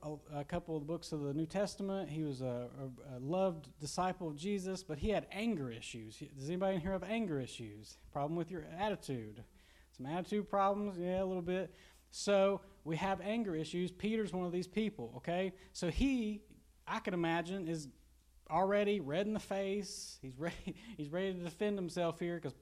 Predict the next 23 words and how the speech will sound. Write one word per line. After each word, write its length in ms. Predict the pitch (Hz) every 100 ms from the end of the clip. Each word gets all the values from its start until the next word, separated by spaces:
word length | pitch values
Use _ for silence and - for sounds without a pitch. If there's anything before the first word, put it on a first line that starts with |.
| 123
Jesus 340 | 156 190 180
just 160 | 185 -
said 140 | 185
he's 120 | 185
gonna, 320 | 175 180 175 165
you 120 | 175
know, 80 | 170
deny 400 | 165 175 190 165
him 120 | 151
or 100 | 143
whatever. 500 | 156 185 190 147 151 - - - - - - 151
And 140 | 151
Peter 240 | 202 214
declares, 560 | 190 - 202 185 185 185
"Even 380 | 180 254 277 220
if 160 | 208 208 -
everyone 500 | 214 262 269 262 190
else 340 | 202 214 -
deserts 640 | - 165 151 185 180 - 131
you, 280 | 117 127 131 - -
I 300 | 160 185 240
will 220 | 262 214 190
never 640 | 190 202 220 214 220